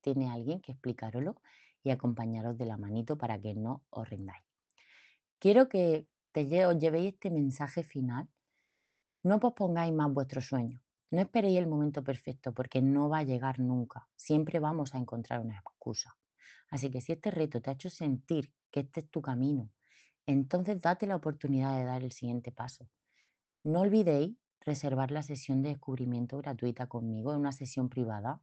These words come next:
Ahí voy a valorar personalmente cada caso y veré cuáles son las mejores candidatas para acceder al programa. Este programa no es para todas, y lo digo en el vídeo. ¿Por qué no es para todas? Porque solo quiero a mujeres que vayan con todo,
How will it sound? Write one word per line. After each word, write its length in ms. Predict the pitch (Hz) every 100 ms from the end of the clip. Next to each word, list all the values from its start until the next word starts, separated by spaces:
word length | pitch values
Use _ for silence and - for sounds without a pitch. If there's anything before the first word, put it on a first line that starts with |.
| _ _ _ -
Ahí 220 | 151 190
voy 220 | 208 220
a 80 | 196
valorar 420 | 165 147 147 147
personalmente 920 | - 131 - 127 135 165 156 151 139 135
cada 260 | 143 165
caso 420 | 165 131 - 160 - _ _ _ -
y 80 | 190
veré 380 | 185 160 151 - _ _ _ _
cuáles 300 | 160 156 147
son 180 | 139 139
las 100 | 135
mejores 440 | 127 - 135 131
candidatas 640 | 147 139 127 123 123 135
para 160 | 135 123
acceder 360 | 110 113 110 107
al 100 | 107
programa. 440 | 107 98 92 92 _ _ _ _ - - _ -
Este 240 | 196 269
programa 540 | 214 185 165 180 214 -
no 200 | 156 156
es 80 | 160
para 300 | - 156 131
todas, 340 | 131 127 165 - _ _ -
y 140 | 147
lo 80 | 135
digo 240 | 131 135
en 80 | 170
el 160 | 135 120
vídeo. 360 | 117 113 165 262 _ _ _ _ _ _ _ _
¿Por 180 | 165 170
qué 100 | 214
no 100 | 233
es 40 |
para 280 | - 170 151
todas? 280 | 190 143 131
Porque 260 | 135 151
solo 260 | 135 180 190
quiero 240 | 175 175
a 20 |
mujeres 380 | 165 147 151 160
que 100 | -
vayan 280 | 139 151 165
con 220 | 135 131
todo, 320 | 127 120 120